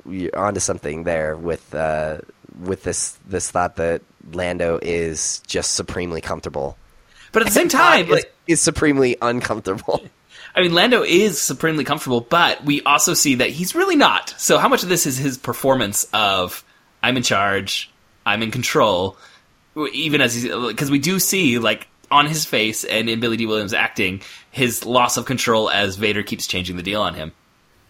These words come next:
Speaker 1: Do you think if the, if you switched, uh, Lando and Han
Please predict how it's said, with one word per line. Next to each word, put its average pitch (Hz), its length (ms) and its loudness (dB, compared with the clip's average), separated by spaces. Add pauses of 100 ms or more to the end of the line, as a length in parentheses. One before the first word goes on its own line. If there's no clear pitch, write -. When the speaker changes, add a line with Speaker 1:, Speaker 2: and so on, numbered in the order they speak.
(100)
Speaker 1:
Do 151 100 0
you 147 40 2
think 147 200 4
if 127 140 0
the, 120 240 4
if - 120 -8
you 110 140 -2
switched, - 600 0 (840)
uh, 87 260 -2
Lando 117 540 4
and 95 680 -2 (200)
Han 107 500 0